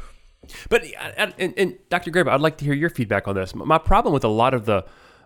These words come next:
the traditional risk questionnaires, risk,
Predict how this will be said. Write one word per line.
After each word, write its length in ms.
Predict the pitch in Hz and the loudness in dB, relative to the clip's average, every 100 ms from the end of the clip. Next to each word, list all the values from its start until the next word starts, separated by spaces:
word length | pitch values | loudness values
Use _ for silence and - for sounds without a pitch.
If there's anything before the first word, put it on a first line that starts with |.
| - | -14
the 380 | 107 110 92 - _ _ _ _ | 2 2 2 -4 _ _ _ _
traditional 760 | - 131 131 143 120 107 98 _ _ | 0 0 0 2 2 2 0 _ _
risk 380 | 110 123 - - | 0 2 2 0
questionnaires, 640 | - 110 - 95 85 82 | -2 0 -4 -4 -6 -2
risk, 160 | 110 110 | 0 0